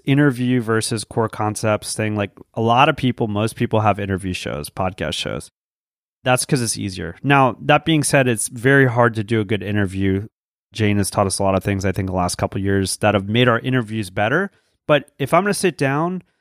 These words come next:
and do an interview, I'm gonna spend a, several hours preparing for it, certainly, and then an hour during the interview. Come up with a core concept is like,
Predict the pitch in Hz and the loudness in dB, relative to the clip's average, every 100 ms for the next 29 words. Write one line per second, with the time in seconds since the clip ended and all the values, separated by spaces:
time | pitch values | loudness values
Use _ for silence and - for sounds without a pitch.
0 | _ 135 131 147 127 127 143 151 180 170 | _ -6 2 2 4 2 2 2 2 2
1 | 170 - 139 120 _ - - 202 208 156 | -2 0 -2 -2 _ -10 2 2 4 2
2 | 139 135 - - - 113 123 127 139 139 | 2 0 -2 -12 -4 -2 -2 -2 -4 -2
3 | - 120 131 139 147 123 110 98 107 120 | -4 -4 -2 -2 0 -2 -4 -2 0 2
4 | 120 117 101 107 127 156 180 _ _ _ | 0 -4 -4 -6 -4 -2 -4 _ _ _
5 | _ _ 202 247 240 233 - 175 - 147 | _ _ 0 2 2 2 4 2 2 -2
6 | 160 208 - 147 131 143 127 - | 0 -2 0 -2 0 0 0 -4